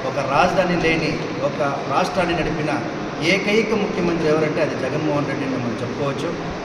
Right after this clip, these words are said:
కేవలం ఊరికే అబద్ధ నాటకాలు, కనీసం అక్కడ తాడేపల్లి ప్యాలెస్ నుంచి వచ్చి కనీసం ఏం జరుగుతుంది రాష్ట్రంలో అని చెప్పేదని కూడా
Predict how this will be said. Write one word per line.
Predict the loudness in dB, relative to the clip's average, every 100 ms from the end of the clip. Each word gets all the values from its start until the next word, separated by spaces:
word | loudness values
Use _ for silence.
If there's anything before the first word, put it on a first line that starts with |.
| -6 -6 -8 -8 -6 0
కేవలం | 2 4 4 4 2 0 -2 -4 -6 -6 -2
ఊరికే | 0 2 2
అబద్ధ | 2 0 0
నాటకాలు, | 0 0 2 2 2 -4 -6 -4 0
కనీసం | 2 2 2 0
అక్కడ | 0 -2 2
తాడేపల్లి | 2 2 2 0 2
ప్యాలెస్ | 4 4 4 0
నుంచి | -2 0 0
వచ్చి | -2 -2 -2
కనీసం | -2 -2 -2 -2 0 0
ఏం | 2 0
జరుగుతుంది | 0 0 -2 0 2
రాష్ట్రంలో | 2 0 -2
అని | -2 -2
చెప్పేదని | -2 0 0 0
కూడా | 0